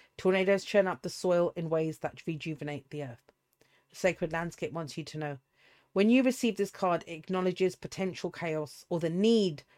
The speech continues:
for potential chaos as an activator for profound he-, profound healing. If your life seems chaotic, know that it has an underlying energy of healing. You're being healed on all levels. You are a healer. Or,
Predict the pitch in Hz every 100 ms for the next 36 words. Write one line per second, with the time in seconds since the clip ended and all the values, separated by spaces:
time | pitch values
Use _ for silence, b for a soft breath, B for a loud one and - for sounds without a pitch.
0 | _ 180 170 - 165 - 156 160 147 143
1 | - b b b - 180 190 185 180 -
2 | 190 185 180 165 175 165 175 160 165 151
3 | - - - - 180 175 156 190 170 147
4 | 147 _ b b b b - 240 262 240
5 | 220 240 - 226 220 208 202 208 - 151
6 | 170 190 190 170 180 - 190 170 - 196
7 | 185 185 175 170 170 175 175 165 156 143
8 | - 175 160 143 151 b b - 190 196
9 | 262 262 262 220 196 196 - 175 175 175
10 | 165 156 135 - 175 196 - 185 185 185
11 | 170 - 208 185 135 - b b b -
12 | 233